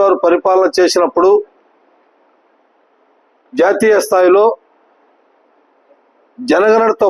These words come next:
పాటు కులగణాంకాలు కూడా చేయాలని చెప్పని ఫార్మాట్లో ఒక కాలాన్ని పెట్టినటువంటి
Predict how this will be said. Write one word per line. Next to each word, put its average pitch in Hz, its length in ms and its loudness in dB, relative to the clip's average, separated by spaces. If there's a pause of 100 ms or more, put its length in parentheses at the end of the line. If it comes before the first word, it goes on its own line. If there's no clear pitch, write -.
పాటు 190 220 0 (120)
కులగణాంకాలు 190 720 0
కూడా 180 140 0 (100)
చేయాలని 175 440 2
చెప్పని 175 400 0 (1000)
ఫార్మాట్లో 202 560 0
ఒక 170 100 -2 (100)
కాలాన్ని 185 440 0
పెట్టినటువంటి 165 560 0